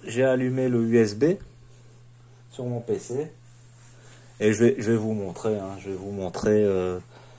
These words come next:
la capacité. Donc sur mon P C, il est affiché, euh, qu'il fait un stockage de neuf zéro neuf. Donc il s'appelle, euh,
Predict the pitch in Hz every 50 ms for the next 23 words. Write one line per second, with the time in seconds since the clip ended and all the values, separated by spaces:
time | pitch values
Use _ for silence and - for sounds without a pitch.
0 | - - - - - - - 110 98 - - 107 - - 104 92 - - 92 -
1 | - 113 117 - - - - 117 113 - - 170 160 170 170 160 - 156 139 -
2 | - 160 165 170 151 135 123 123 - 127 117 - - 135 135 143 147 151 147 135
3 | 123 120 120 - 117 - 127 127 120 117 - 123 110 - - 135 135 131 123 117
4 | 120 113 117 135 143 143 131 120 127 127 110 117 113 104 95 87 82 - - -
5 | - - - - - - - - - - - - - - - - - _ - -
6 | - - 101 - - 110 107 - - 110 104 - - - 123 123 123 123 123 120
7 | 120 117 117 113 113 110 110 110 107 107 104 104